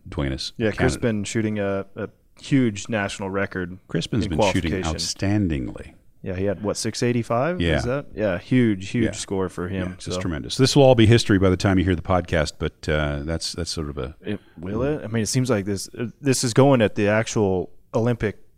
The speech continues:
Speaker 2: schedule,
Speaker 1: Yeah,
Speaker 2: so
Speaker 1: which
Speaker 2: it,
Speaker 1: means
Speaker 2: it's
Speaker 1: each
Speaker 2: taking
Speaker 1: match gets its
Speaker 2: Yeah.
Speaker 1: individual timeout there.
Speaker 2: It's taking a, a long time.
Speaker 1: Yeah,
Speaker 2: This
Speaker 1: so
Speaker 2: is
Speaker 1: this might be, this might be, uh,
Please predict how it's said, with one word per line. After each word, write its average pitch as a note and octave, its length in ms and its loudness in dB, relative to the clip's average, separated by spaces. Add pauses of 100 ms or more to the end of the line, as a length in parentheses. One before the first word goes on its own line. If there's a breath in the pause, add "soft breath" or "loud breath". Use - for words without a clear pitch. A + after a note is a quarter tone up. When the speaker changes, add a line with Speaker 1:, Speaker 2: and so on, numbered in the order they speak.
(500)
Speaker 2:
schedule, F#2 520 2
Speaker 1:
Yeah, G2 100 6
Speaker 2:
so E2 60 8
Speaker 1:
which - 120 4
Speaker 2:
it, B2+ 60 4
Speaker 1:
means A#2 240 8
Speaker 2:
it's - 80 -4
Speaker 1:
each A#2 140 8
Speaker 2:
taking A#2+ 180 6
Speaker 1:
match A2+ 340 6
gets A2 280 4
its G2+ 120 -2
Speaker 2:
Yeah. G2 80 6
Speaker 1:
individual G2 480 4
timeout G#2 500 2
there. A#1 300 -8
Speaker 2:
It's G#2+ 200 2
taking A2 440 4
a, G2+ 200 4
a G2+ 60 2
long G2+ 300 2
time. G#2 160 0
Speaker 1:
Yeah, F#2+ 140 4
Speaker 2:
This A#2 180 4
Speaker 1:
so - 60 0
Speaker 2:
is G2 40 -4
Speaker 1:
this C#3+ 160 0
might E3 220 4
be, F#2 260 2
this - 220 -6
might F#2 200 -2
be, D2 340 -6
uh, G1+ 420 -14